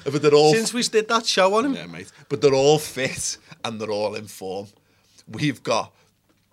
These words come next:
Speaker 1: Roberto Firmino, whose confidence is out the window 'cause he's been playing well. Divock Origi is literally crumbled into little pieces. Phil Coutinho's, it's, again, it's just that the good feeling seems to have, seems to have dropped away.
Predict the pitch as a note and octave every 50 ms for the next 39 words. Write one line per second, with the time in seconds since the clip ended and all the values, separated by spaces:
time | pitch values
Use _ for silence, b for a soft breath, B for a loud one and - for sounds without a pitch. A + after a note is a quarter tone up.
0 | _ - - _ _ - B2 C3+ C3+ C3+ C3+ D3+ C#3+ - C3+ B2 A#2 A2+ A2+ A#2
1 | A#2+ A#2 A#2 A2+ - - A#2 A2+ A2 A2+ A#2+ A2+ A2 G#2+ A2 A2+ A2 A2 - A#2+
2 | A2 G#2+ G#2 G#2 G2+ - A2+ G#2+ G#2+ G#2 A2 G#2+ G#2+ - A#2 G#2+ G2+ G2+ G2 F#2
3 | B2+ B2+ B2+ B2 - C3+ A2+ A2+ A2 A2 A2 G2+ A2+ A2+ A2+ G2+ G#2+ G#2+ G#2+ G#2
4 | G#2 G#2 - - A#2 G#2 G#2 G#2 G#2 F2+ D#2+ _ _ _ - - B2 G#2+ G2+ G2
5 | G2+ G2 G#2 G2+ A2 G#2+ G2+ - A2+ G#2+ - - G2+ - - F2+ F#2 - - G#2
6 | G#2 A2 - B B B B B - C3+ C3 - A2+ A#2 - - F#2+ G2 G#2+ G#2
7 | G2+ G2+ A2 - - - - - - - A2 - - - F#2 F#2 G2 F#2+ G2 G2+
8 | G2+ - A2 G2+ - - G#2+ F2+ A2 F2+ - A2+ - - - G2 G2+ G2+ G#2 G#2
9 | - A2 G#2 G#2+ - - A2+ G#2 - A2 G#2 - G#2+ - - A#2 A2+ G2+ - A2
10 | G#2 - A2+ G#2 - _ G#2 G2+ G2 G2 G#2 A#2+ B2+ -